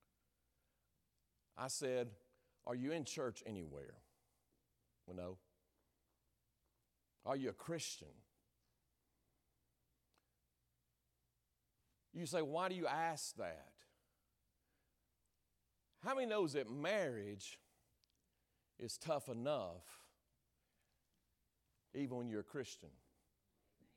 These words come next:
Right? It's, it's, it's, it's not easy.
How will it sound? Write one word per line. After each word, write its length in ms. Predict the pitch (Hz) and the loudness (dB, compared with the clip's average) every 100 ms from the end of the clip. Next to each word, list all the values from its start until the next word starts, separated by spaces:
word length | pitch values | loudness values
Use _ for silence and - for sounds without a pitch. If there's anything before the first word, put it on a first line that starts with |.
| _ _ _ _ _ _ _ _ _ - | _ _ _ _ _ _ _ _ _ -10
Right? 320 | 98 135 165 - - _ _ _ _ _ - | -2 0 0 -4 -20 _ _ _ _ _ -4
It's, 240 | 156 214 - | 0 0 2
it's, 220 | 226 - | 2 4
it's, 200 | 226 - | 2 2
it's 200 | 220 175 | 0 2
not 240 | 190 190 | 2 2
easy. 480 | 190 240 208 98 73 | 2 0 -4 -6 -10